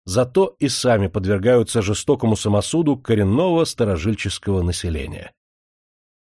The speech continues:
К этому нужно добавить, что полицейские силы в Сибири были крайне малочисленны.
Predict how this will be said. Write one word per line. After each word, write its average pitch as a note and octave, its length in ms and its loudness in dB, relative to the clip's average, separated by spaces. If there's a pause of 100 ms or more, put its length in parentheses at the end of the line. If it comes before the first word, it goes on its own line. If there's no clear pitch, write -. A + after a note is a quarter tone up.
(280)
К - 60 -10
этому A#2 260 4
нужно G#2+ 280 2
добавить, G2+ 400 2
что - 180 -6
полицейские G#2 720 -2
силы A2+ 340 0
в - 80 -8
Сибири A#2+ 380 0
были G2 240 0
крайне A2+ 420 2
малочисленны. G#2+ 880 -2